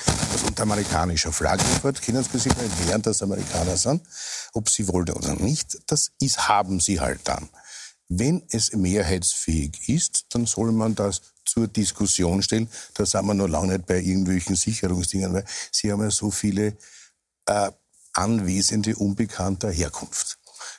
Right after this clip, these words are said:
die im Zuge von Personenfeststellungsverfahren sind, die sind nicht einmal nachvollziehbar,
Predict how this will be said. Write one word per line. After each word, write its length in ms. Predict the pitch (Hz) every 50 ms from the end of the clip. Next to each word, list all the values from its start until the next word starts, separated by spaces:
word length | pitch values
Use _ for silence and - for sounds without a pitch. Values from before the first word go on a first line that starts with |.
| - -
die 240 | - 127 131 135 - - _ _ _ -
im 180 | 127 131 127
Zuge 400 | - - - 127 135 139 135 127
von 400 | 117 - 123 120 113 113 110 107 -
Personenfeststellungsverfahren 1700 | - 110 110 107 - - 110 113 117 113 101 - - 101 101 - - - - 107 98 101 104 107 110 - - 113 107 - - 98 104 107
sind, 400 | 101 - 107 101 101 101 101 110
die 60 | - 110
sind 140 | - 120
nicht 100 | 117 117
einmal 160 | 113 113 117 110
nachvollziehbar, 760 | 101 104 110 - - - 107 101 101 - 117 110 - 123